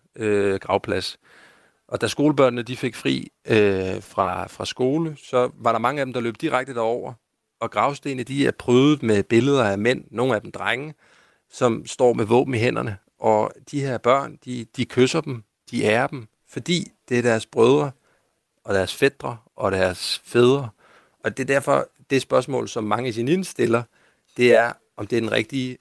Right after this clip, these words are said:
taktik for Israel, det her. Fordi som de siger, så er Israel i bestræbelserne på at udrydde Hamas i gang med at skabe hundrede andre Hamas'er.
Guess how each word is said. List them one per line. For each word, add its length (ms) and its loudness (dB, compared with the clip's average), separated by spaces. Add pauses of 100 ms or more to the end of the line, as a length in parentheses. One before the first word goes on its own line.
(120)
taktik 520 -6 (260)
for 140 2
Israel, 380 0
det 80 -4
her. 140 -2
Fordi 200 -6 (140)
som 140 0
de 180 2
siger, 340 2
så 400 2 (340)
er 100 0
Israel 640 0
i 200 -8
bestræbelserne 640 -4
på 220 2
at 40 0
udrydde 560 0
Hamas 460 -4 (400)
i 80 -8
gang 280 0
med 100 -8
at 100 -8
skabe 400 -6
hundrede 340 -2
andre 300 -4 (380)
Hamas'er. 460 -2